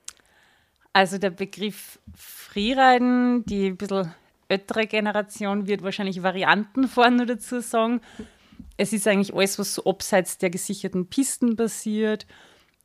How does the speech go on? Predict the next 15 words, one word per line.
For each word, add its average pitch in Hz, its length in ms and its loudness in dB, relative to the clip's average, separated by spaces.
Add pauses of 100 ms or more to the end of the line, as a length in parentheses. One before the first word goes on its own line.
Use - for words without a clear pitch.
(120)
Also 175 240 -6
idealerweise 185 800 4
jetzt, 190 240 -4
wenn 185 80 -4
man 185 60 -4
so 190 100 -8
das 175 80 -10
Idealbild 180 800 -2
hat, 190 260 0
ist 170 160 -6
es 190 140 -6
natürlich 190 340 -2
ein 190 60 -2
unverspurter 202 1500 0
Pulverschneehang, 196 1200 0